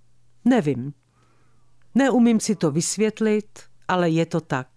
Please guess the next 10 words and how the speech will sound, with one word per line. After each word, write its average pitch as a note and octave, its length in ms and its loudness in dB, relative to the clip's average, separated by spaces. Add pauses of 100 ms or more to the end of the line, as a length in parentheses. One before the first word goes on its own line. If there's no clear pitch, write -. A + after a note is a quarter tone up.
(960)
A F3 80 -6
tak - 220 -2
se - 160 0
vás, C4+ 380 0
pánové, A#3 760 0
ptám A3 480 0
ještě F#3+ 360 0
jednou, D3 720 -2 (600)
kam G3+ 320 2
zmizela F#3+ 880 2